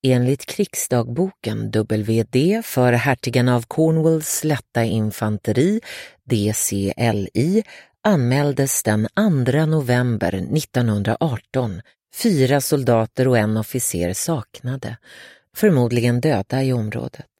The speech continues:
Kapten Saint Loy omnämndes särskilt. Kapten Edmund Saint Loy, greve Saint Loy,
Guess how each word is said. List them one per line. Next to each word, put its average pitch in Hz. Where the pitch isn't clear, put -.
Kapten 147
Saint 123
Loy 151
omnämndes 143
särskilt. -
Kapten 143
Edmund 175
Saint 113
Loy, 87
greve 160
Saint 107
Loy, -